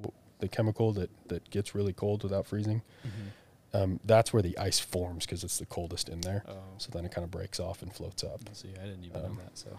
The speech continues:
Speaker 2: <laughs>
Speaker 1: yeah, so, um, so that's our temperatures. Uh, that's where we keep it. Um,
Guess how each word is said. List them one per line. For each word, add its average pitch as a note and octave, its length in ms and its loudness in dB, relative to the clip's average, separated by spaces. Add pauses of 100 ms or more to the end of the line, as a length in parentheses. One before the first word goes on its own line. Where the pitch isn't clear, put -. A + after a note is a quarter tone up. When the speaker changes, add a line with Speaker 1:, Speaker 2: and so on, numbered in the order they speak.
Speaker 2:
<laughs> - 140 -4
Speaker 1:
yeah, F#2 300 6
so, A#2 380 8 (920)
um, B2 380 12
so A#2+ 540 12 (240)
that's C3+ 240 12
our C3+ 80 8
temperatures. A2 760 6
Uh, A2 140 10
that's B2 240 10
where C3 120 8
we A#2+ 100 8
keep C3+ 300 8
it. C3 200 8 (380)
Um, G#2+ 480 6